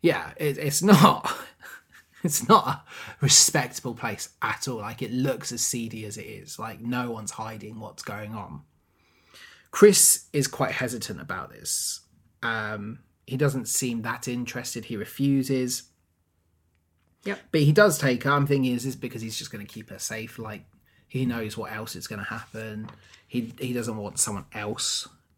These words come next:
Speaker 1: to kind of
Speaker 2: He's
Speaker 1: He
Speaker 2: like,
Speaker 1: doesn't want
Speaker 2: "It's
Speaker 1: s-
Speaker 2: better that it's me and I'm nice to her than s-, one of these guys."
Speaker 1: Right, yeah, exactly.
Speaker 2: Right, so at some point we're gonna watch South Pacific, and I
Speaker 1: Yes.
Speaker 2: hate to draw connections between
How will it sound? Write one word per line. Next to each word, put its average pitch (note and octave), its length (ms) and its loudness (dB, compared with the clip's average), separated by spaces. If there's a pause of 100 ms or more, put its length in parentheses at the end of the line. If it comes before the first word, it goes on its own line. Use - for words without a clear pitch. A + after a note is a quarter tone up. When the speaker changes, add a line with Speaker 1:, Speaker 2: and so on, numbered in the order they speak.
(120)
Speaker 1:
to - 80 -12
kind A2 300 -6
of G2+ 260 -12 (3250)
Speaker 2:
He's A3+ 120 0
Speaker 1:
He - 60 4
Speaker 2:
like, A#3+ 80 8
Speaker 1:
doesn't G#3 180 10
want B3 100 6
Speaker 2:
"It's - 80 2
Speaker 1:
s- - 60 2
Speaker 2:
better A#3 280 4
that A3+ 180 0
it's - 240 -4
me F#3 360 -2
and E3+ 180 -4
I'm E3+ 200 -4
nice E3 300 -4
to D#3+ 120 -10
her D3+ 300 -6
than D#3+ 200 -10
s-, - 260 -12
one E3 180 -4
of D#3+ 80 -12
these D3+ 240 -10
guys." C#3 360 -8
Speaker 1:
Right, C3+ 220 4
yeah, C3 200 0
exactly. B2 640 0 (200)
Speaker 2:
Right, F#3 340 -2
so F3 380 -2 (340)
at A#3 120 -2
some C#4 320 2
point A3+ 200 0
we're F#3+ 140 2
gonna F#3 200 -4
watch E3 380 -4
South E3+ 360 -2
Pacific, - 680 -10
and - 100 -6
I G3 100 2
Speaker 1:
Yes. G3 100 0
Speaker 2:
hate G#3 220 -2
to G3 100 -4
draw F#3+ 200 0
connections E3+ 640 -6
between E3+ 560 -10